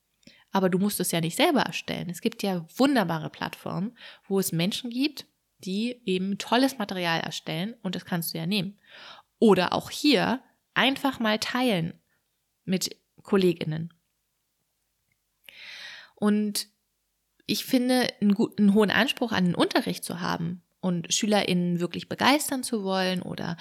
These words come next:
zu überlegen, „Oh, wie kann ich denn das so gestalten oder strukturieren, meinen Unterricht, dass, dass eben, ähm, das Lernen auch wirklich möglich ist.“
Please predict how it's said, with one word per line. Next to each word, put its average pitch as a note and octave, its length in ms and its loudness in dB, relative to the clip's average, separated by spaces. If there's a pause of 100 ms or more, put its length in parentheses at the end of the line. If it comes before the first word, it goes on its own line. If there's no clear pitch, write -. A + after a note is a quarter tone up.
(240)
zu - 120 -4
überlegen, F3+ 480 0
„Oh, F#3 260 2
wie F3+ 80 -6
kann F#3 220 -4
ich F#3 100 -4
denn E3 160 -4
das - 420 -8
so F#3+ 580 -2
gestalten F3+ 920 -2
oder F3 280 -4
strukturieren, F3+ 560 -6
meinen E3+ 120 0
Unterricht, E3+ 460 -4
dass, F3+ 200 -6 (600)
dass - 300 0
eben, E3 760 -2 (200)
ähm, E3 540 -4 (120)
das - 180 -6
Lernen G#3+ 520 4
auch F3 200 -2
wirklich E3 280 -4
möglich C#4+ 460 0
ist.“ - 320 -12